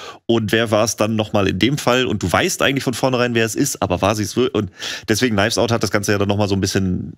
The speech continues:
demontiert und noch mal eine Stufe weitergebracht.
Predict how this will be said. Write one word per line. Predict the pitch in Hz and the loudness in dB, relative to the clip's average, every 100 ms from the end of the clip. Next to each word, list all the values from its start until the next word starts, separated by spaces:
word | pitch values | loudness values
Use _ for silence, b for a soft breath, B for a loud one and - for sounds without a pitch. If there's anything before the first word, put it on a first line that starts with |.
| _ | _
demontiert | - 98 104 113 113 104 - 110 101 | -10 -4 -2 0 0 0 0 0 2
und | 98 | 0
noch | 95 | 0
mal | 107 92 90 | 0 2 2
eine | 92 - - 101 | 0 -4 -4 -4
Stufe | - 98 87 | -2 -2 0
weitergebracht. | 92 104 87 80 85 - | 0 2 0 0 -2 -4